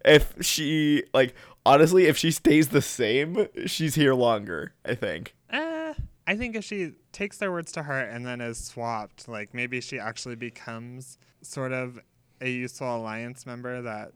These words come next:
Speaker 1: Oh, yeah, maybe,
Speaker 2: people
Speaker 1: maybe.
Speaker 2: latch onto. I don't know. It's very interesting. I just want more.
Speaker 1: Yeah.
Speaker 2: I don't care how it happens.
Speaker 1: One of the greatest voting confessionals of all time, also. <laughs> Like,
Speaker 2: Yeah,
Speaker 1: really great.
Speaker 2: absolutely.
Speaker 1: Really great.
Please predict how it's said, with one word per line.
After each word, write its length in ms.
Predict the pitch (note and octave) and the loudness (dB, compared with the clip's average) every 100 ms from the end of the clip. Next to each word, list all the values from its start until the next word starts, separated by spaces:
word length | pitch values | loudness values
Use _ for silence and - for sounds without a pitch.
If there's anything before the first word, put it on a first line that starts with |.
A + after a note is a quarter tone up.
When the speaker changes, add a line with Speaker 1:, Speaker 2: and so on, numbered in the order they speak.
| - | -4
Speaker 1:
Oh, 180 | F#3+ G3 | 2 4
yeah, 160 | E3 | 4
maybe, 240 | C3+ A2 - | 2 -4 -8
Speaker 2:
people 140 | A2+ | -8
Speaker 1:
maybe. 300 | - - A2+ - | -8 -8 -14 -14
Speaker 2:
latch 220 | B2 A2+ | -12 -10
onto. 340 | A#2 A#2 B2 A#2 - | -12 -12 -14 -12 -6
I 120 | D#3+ | -4
don't 200 | D3+ A#2+ | -4 -6
know. 240 | F#2+ A2 A#2+ _ _ C#3 | -12 -16 -20 _ _ -8
It's 160 | C#3+ | -6
very 280 | D3 D3+ C#3+ | -4 -4 -4
interesting. 520 | B2+ B2 A#2 A#2+ A2+ - | -8 -12 -14 -12 -12 -6
I 100 | C3+ | -6
just 160 | C#3 | -6
want 180 | C3+ A#2+ | -6 -8
more. 120 | A#2 A2+ | -4 -2
Speaker 1:
Yeah. 280 | B2 A2 B2 _ - - | -2 -4 -10 _ -20 -8
Speaker 2:
I 100 | C3 | -4
don't 180 | C#3 C#3+ | -2 -4
care 160 | C#3+ | -6
how 220 | C3 A#2+ A2+ | -4 -4 -6
it 60 | A#2 | -8
happens. 340 | A#2+ - - | -10 -8 8
Speaker 1:
One 160 | G#3 A#3+ | 10 12
of 80 | A3 | 10
the 80 | |
greatest 320 | E3 F3+ D#3+ C#3+ | 10 8 8 8
voting 240 | C#3+ C#3 | 8 6
confessionals 500 | C#3 B2+ B2+ C3 A#2 | 4 2 4 2 2
of 80 | A2+ | 2
all 140 | A2+ | 0
time, 300 | A2+ - - | -2 -6 -10
also. 500 | - - - - A#2+ - | -12 -12 -10 -8 -8 -8
<laughs> 140 | - - | 2 8
Like, 420 | G3+ - - - _ - - - _ _ _ - | 8 6 0 -6 _ -18 -16 -20 _ _ _ -4
Speaker 2:
Yeah, 180 | C#3 | 2
Speaker 1:
really 240 | A#3 A3 F3 | 8 10 8
great. 220 | A#2+ A2+ | 4 -2
Speaker 2:
absolutely. 400 | C3 B2+ E3 D#3+ B2 | -2 0 2 4 2
Speaker 1:
Really 240 | - B2 | 0 -2
great. 240 | A2+ - | -2 -8